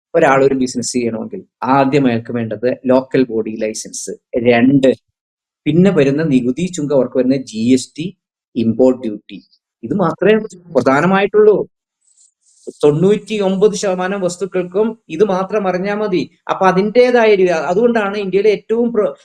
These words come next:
ആ, ഇൻഡയറക്റ്റ് ടാക്സ് സിസ്റ്റത്തിൽ ഏറ്റവും കൂടുതൽ, ആ, ബാധകമായ ഒരു നിയമം ജി എസ് ടി ആണ്. അതിനോടൊപ്പം തന്നെ കസ്റ്റംസും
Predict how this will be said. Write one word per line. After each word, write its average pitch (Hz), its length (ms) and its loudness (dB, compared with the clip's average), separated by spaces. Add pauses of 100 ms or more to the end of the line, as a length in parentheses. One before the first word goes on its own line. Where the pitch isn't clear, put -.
(120)
ആ, 156 300 -2
ഇൻഡയറക്റ്റ് 156 600 0
ടാക്സ് 175 180 0
സിസ്റ്റത്തിൽ 185 360 -4
ഏറ്റവും 214 500 2
കൂടുതൽ, 139 400 0 (320)
ആ, 139 200 -2
ബാധകമായ 160 1000 0
ഒരു 147 160 2
നിയമം 127 460 0 (180)
ജി 113 140 -10
എസ് 127 240 0
ടി 156 80 0
ആണ്. 143 280 0 (240)
അതിനോടൊപ്പം 180 600 2
തന്നെ 208 200 0
കസ്റ്റംസും 147 680 -4